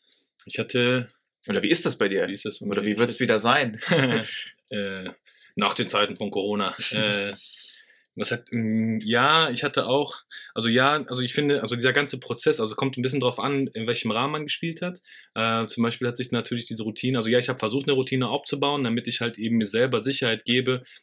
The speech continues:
Speaker 1: um diese Aufregung, die man ja teilweise hat, oder die, äh, vor wichtigen Spielen, zum Beispiel,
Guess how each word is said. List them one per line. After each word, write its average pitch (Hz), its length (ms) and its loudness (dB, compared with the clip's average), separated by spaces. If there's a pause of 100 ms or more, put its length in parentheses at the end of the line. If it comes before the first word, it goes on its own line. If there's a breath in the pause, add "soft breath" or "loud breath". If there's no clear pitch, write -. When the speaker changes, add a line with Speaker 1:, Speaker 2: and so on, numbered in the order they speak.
(100)
Speaker 1:
um 110 120 0
diese 107 220 0
Aufregung, 120 760 0 (380 loud breath)
die 107 80 0
man 110 180 2
ja 107 140 2
teilweise 110 540 -2
hat, 117 240 -4
oder 101 200 -4
die, 101 300 -4
äh, 95 340 -4
vor 107 140 -4
wichtigen 113 340 0
Spielen, 120 380 2
zum 110 160 -2
Beispiel, 104 460 -2